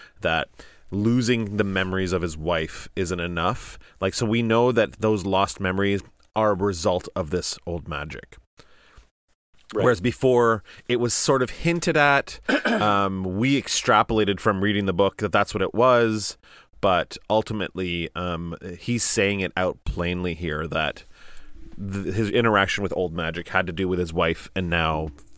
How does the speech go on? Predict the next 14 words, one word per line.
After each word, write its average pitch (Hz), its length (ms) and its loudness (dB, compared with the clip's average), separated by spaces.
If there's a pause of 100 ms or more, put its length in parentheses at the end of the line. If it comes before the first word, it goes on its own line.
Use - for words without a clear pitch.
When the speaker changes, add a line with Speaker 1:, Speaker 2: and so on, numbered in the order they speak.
Speaker 1:
the 104 180 2
loss 90 360 0
of 80 60 -10
those 80 180 -8
memories. 80 560 -10 (2000)
Speaker 2:
So - 180 -4
Renarin 120 560 0
pipes 107 340 -2
up 101 220 -4
to 98 220 -8
his 92 260 -8
aunt 98 340 -10
and 98 160 -14
says, 92 420 -6